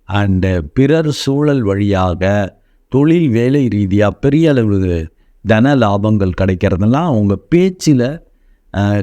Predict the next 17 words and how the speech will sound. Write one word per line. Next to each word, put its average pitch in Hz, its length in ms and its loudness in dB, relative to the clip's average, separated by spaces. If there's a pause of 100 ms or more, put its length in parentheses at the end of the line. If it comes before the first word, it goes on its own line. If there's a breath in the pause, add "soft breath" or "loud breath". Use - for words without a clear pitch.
(120)
கெடுத்துக்காதபடி 120 800 0
இருக்கணும். 85 380 -8
ஏன்னா 120 240 0
ரெண்டுல 143 280 0
உள்ள 127 240 0
செவ்வாய் 131 440 0
அப்படி 98 300 -2
பண்ணிடுவார். 98 460 0
சூரியனும் 131 760 0 (420)
செவ்வாயும் 120 500 0 (100)
சேர்றது 135 400 0
ரெண்டுமே 156 500 0
வெப்பக்கோள். 110 680 -2 (120)
அதுவும் 139 280 -2
செவ்வாய் 135 500 -2
உச்சமாக 131 680 -2
இருக்கிறார். 92 480 -4